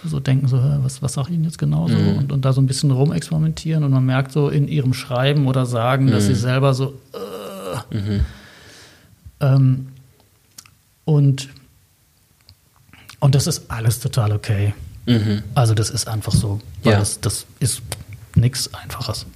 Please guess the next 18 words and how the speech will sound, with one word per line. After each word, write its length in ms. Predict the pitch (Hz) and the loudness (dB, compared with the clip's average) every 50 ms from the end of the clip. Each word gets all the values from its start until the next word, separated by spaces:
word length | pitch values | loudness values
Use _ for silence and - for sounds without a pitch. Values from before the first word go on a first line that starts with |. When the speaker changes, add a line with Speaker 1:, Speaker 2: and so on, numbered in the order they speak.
| - | -4
Speaker 2:
Mhm. 280 | - 110 110 101 104 101 | -2 0 0 0 0 -2
Speaker 1:
Von 180 | - - 120 | -2 -2 0
Speaker 2:
Mhm. 40 | 107 | 0
Speaker 1:
daher 260 | 107 107 113 113 110 | 2 2 2 2 0
ist 160 | 110 - - - | -2 -4 -6 -6
das, 120 | 117 - | -6 -4
glaub 180 | - 117 101 101 | -2 -2 0 2
ich, 60 | 101 | 2
einfach 240 | 101 104 107 101 - | 2 0 -2 -4 -6
stinknormal. 840 | - - - 113 107 - - 113 107 104 101 101 104 107 113 113 | -8 -6 -4 -4 -4 -2 -2 -2 0 0 0 0 0 0 0 0
Und 140 | 110 131 117 | 0 -2 -2
Speaker 2:
Mhm. 40 | 110 | 0
Speaker 1:
das 200 | 127 - - - | 0 -2 0 0
hat 140 | 123 117 - | -2 2 2
mich 100 | 131 113 | 4 4
jetzt 180 | 120 117 - - | 4 0 0 0
auch 120 | 131 127 127 | 0 2 2
nicht, 300 | 127 120 107 - - | 2 2 0 -4 -10